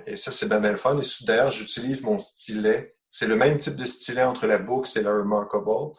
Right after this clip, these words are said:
Euh, j'utilise souvent le stylet de la Remarkable sur la Books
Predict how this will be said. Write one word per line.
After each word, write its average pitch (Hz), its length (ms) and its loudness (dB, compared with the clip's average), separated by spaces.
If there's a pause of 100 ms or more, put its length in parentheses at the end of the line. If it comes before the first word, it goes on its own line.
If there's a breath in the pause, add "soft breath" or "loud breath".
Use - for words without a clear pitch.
(400 loud breath)
Euh, 92 440 -2 (960)
j'utilise 117 460 -8
souvent 113 240 -2
le 117 80 0
stylet 110 560 2
de 104 100 0
la 98 220 0
Remarkable 98 760 -6
sur - 240 -10
la 92 120 -6
Books 113 260 -10